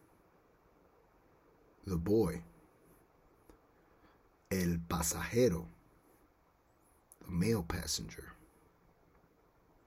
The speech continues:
El conductor, the male driver. El profesor,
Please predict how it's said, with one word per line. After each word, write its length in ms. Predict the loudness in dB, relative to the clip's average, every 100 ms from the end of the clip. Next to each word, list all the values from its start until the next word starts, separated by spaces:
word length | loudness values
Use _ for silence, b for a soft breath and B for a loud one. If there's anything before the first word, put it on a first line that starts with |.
| _ -20 _ _ -2
El 240 | 0 2 0 -2
conductor, 840 | 0 0 -2 -6 -4 2 2 2 -6 -18 _ _ -20 _ _ -20 _ _ _ -20 _ -20 -10
the 80 |
male 340 | -2 0 2 0
driver. 500 | -4 -8 -10 -12 -16 -20 _ -20 -20 _ _ _ _ _ _ _ _ _ _ _ _ _ _ _ -2
El 260 | 2 2 0
profesor, 800 | -4 -6 -4 -4 2 4 4 2